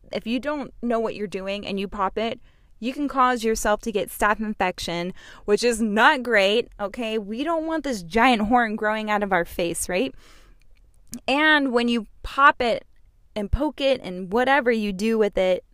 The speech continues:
even put toothpaste on it, don't even do that. But when you do all of that, you're gonna cause hyperpigmentation or even scarring, different types of scarring, and that's gonna take another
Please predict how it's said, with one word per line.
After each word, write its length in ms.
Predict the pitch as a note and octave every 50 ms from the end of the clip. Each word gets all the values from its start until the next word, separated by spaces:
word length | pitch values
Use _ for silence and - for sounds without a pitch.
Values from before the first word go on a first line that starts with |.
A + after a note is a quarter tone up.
| - -
even 260 | - G3 G#3+ C4 C4 A#3+
put 200 | B3 B3+ - -
toothpaste 480 | - - G3+ G3 - G3+ F3 F3+ -
on 120 | F#3+ F3+ F3+
it, 100 | F3 F3
don't 180 | F#3 G3 A3
even 180 | B3 A#3+ G3+ F#3
do 200 | F3 G3 G#3+ G3
that. 320 | F3+ F#3 F#3 E3 E3+ - - - - - -
But 140 | - A#3 A#3
when 120 | B3+ C#4 F4
you 160 | F#4 F4+ D#4
do 320 | A#3+ D4 D4 D4+ D#4 D#4+
all 300 | D4+ A#3 A3+ A3+ A3 G#3+
of 80 | G#3+ G#3
that, 300 | A3 G3 F#3+ G3 F#3 - - - - _ -
you're 120 | A#3+ C#4+
gonna 140 | D#4+ D4+ D4
cause 240 | C#4+ C#4 B3 A#3+ A#3
hyperpigmentation 1120 | A3+ A3+ A3 A3 A#3+ A#3+ - B3+ G#3+ G3 A3 G#3+ G#3 - G#3+ F3+ - - F#3+ F#3 F#3+ -
or 120 | - G#3 G#3
even 260 | G#3+ G#3+ G#3+ G#3 G3+
scarring, 840 | G3 - - - - G#3 G3+ G3+ F#3+ F#3+ F#3+ F#3 F3+ F#3 F#3 F#3+ - - - - - - _ _ _ - - -
different 300 | - B3 - A#3+ G3+ A3
types 300 | G#3 G#3+ G3+ - - G3+
of 80 | F#3
scarring, 480 | - - G#3 G3+ F#3+ F3+ F#3 F#3 F#3 -
and 480 | - G3 G3+ G3+ G3 G3 G3 G3 F#3
that's 480 | G3 G3 A#3 A#3 A#3+ A#3+ A#3 G#3+ - -
gonna 180 | A#3 A3 G#3+ G3+
take 640 | - - - G#3+ G3+ G3 F#3 - - - - - - - _ _ _ _ -
another 960 | - G#3 G#3 G#3+ G#3+ G#3+ G#3+ G#3 G3+ G#3+ G#3 G#3 G3+ G3 F#3+ F#3+ F#3+ G3 G3+